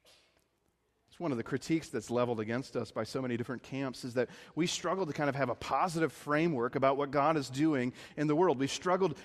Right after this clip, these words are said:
to see God's work amidst our present circumstances. We wring our hands about every election. We complain about the inner workings of, of Hollywood and of entertainment. We fret about the moral and philosophical tones of our schools and, and our society.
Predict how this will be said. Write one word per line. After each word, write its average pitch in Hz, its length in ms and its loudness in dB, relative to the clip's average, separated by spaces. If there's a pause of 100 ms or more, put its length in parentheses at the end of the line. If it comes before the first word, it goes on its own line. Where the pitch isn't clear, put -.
(120)
to 160 80 -6
see 202 260 0
God's 170 340 4
work 151 460 4
amidst 165 340 2
our 156 180 6
present 151 420 2
circumstances. 160 1120 -4 (540)
We 190 140 4
wring 165 320 2
our 170 180 6
hands 170 440 0
about 135 280 4 (200)
every 170 480 4
election. 165 680 2
We 147 120 0
complain 180 560 2
about 156 220 6
the 160 120 2
inner 190 180 4
workings 170 480 2
of, 143 140 4 (180)
of 143 140 0
Hollywood 151 800 4
and 143 240 2
of 139 160 -2
entertainment. 180 720 0
We 160 80 4
fret 190 320 4
about 165 240 6
the 151 80 2
moral 185 380 4
and 151 120 0
philosophical 180 760 0
tones 175 360 -2
of 131 60 -4
our 120 80 -2
schools 202 580 0
and, 131 140 0 (320)
and 143 120 4
our 131 140 6
society. 190 880 0